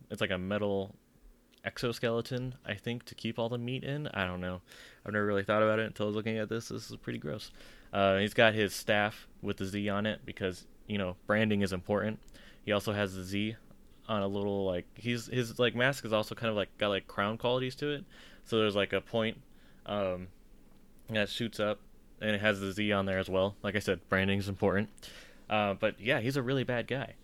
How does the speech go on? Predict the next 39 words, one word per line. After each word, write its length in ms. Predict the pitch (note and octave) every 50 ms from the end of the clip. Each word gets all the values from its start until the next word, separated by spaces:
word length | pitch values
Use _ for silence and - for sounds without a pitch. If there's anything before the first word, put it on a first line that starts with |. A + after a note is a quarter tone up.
| - - - - - - -
Uh, 260 | - A2+ A#2+ B2 B2+ -
honestly, 400 | A2+ B2+ C#3 C#3 - D3+ C#3+ F#2
I'm 60 | A2
gonna 100 | A#2 A#2
have 80 | B2 -
to 60 | -
give 100 | B2+ A#2
this 120 | A#2 A2+
probably 580 | - - - - A2+ A2+ A#2 A2+ A2 A#2 A#2 G#2+
a 40 | G2+
f-, 840 | - - - - - - - - - - - - - - - - -
a 100 | - -
four 520 | - - - - - G#2+ G2+ G2 G2+ A2
out 120 | A2 A2 A2+
of 100 | A#2 -
five. 520 | - A#2+ A#2+ B2 C3+ E3 F3 - - - - - - - - - - - - -
Um, 460 | - A#2 A#2 A2 G#2+ G2+ F#2+ F2+ F2+ - - - - - - - - - - - - - - - - - - - - - - - - - - - - - - - -
'cause 140 | - B2
I 60 | B2 A#2+
don't 140 | D3 D3
think 160 | - D#3 C#3 B2
they 100 | C3 A#2+
really 220 | A#2 B2 A#2+ A2+
did 140 | G#2 A#2 G#2+
it 120 | G2+ -
justice 440 | - - F#2+ G2+ - - C3+ C3 -
with 100 | G2+ F2+
the 60 | F#2+
coloring 420 | - - G#2+ G2+ F#2+ F#2 F2+ F2 F2
that 120 | E2+ -
they 120 | - F2
did. 260 | E2+ F2 D#2+ E2 F2 G2 - - - - - - - -
Uh, 220 | F#2+ F#2+ F#2+ F#2
it's 140 | F#2+ F#2+ -
really, 400 | A#2+ A#2 A#2 A2+ A2 G#2 G2 F#2+ - -
it's 140 | - G2 -
kind 200 | - A#2 A2 G#2+
of 120 | G#2 F#2+
just, 340 | - G2+ F#2 - - - -